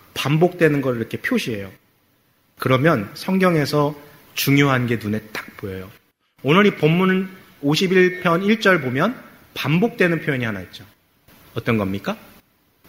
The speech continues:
인자를 따라. 많은 긍휼을 따라. 영어로 according to예요. according to. 하나님의 unfailing love를 따라서.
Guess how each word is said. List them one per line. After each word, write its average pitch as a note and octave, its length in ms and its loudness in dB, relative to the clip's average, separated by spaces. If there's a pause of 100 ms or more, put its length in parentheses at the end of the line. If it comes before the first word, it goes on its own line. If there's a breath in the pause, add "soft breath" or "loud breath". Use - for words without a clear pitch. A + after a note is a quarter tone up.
(120)
인자를 A#2 640 -2 (540)
따라. G#2+ 280 -6 (580)
많은 C#3 520 -2
긍휼을 C3 520 -6 (880)
따라. A#2+ 240 -2 (880)
영어로 A2 420 -2
according D3 520 2
to예요. G2+ 300 -8
according A#2+ 480 -12
to. - 120 -20 (600 soft breath)
하나님의 A#3+ 1000 2 (1120)
unfailing F#3 1300 2
love를 B2 720 -2 (480)
따라서. G#2 500 -6